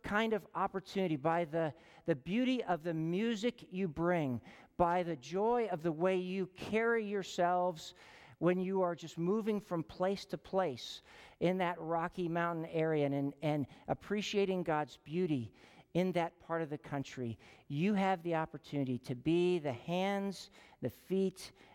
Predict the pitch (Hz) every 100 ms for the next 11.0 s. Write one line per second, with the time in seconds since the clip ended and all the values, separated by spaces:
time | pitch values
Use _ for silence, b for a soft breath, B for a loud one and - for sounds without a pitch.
0 | _ 165 147 135 117 131 165 180 180 -
1 | - B B B 143 120 127 127 117 110
2 | - - 151 143 - 165 139 B B 147
3 | 185 196 185 B B - 139 127 - 165
4 | 185 220 214 202 202 208 202 B B -
5 | 143 131 127 135 135 - 117 131 175 151
6 | - - b b _ - - 123 98 113
7 | - _ _ _ _ _ _ _ _ _
8 | - B B B B - 165 151 - -
9 | 147 131 120 - b b b b b b
10 | b b b - 147 - 190 185 185 170